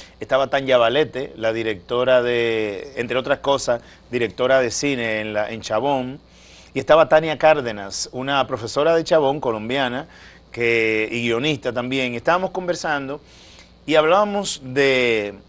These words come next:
de las etapas del cine dominicano. Ahora mismo,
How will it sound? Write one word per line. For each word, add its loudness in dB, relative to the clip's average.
de 0
las 2
etapas 0
del -4
cine -8
dominicano. -8
Ahora 0
mismo, -4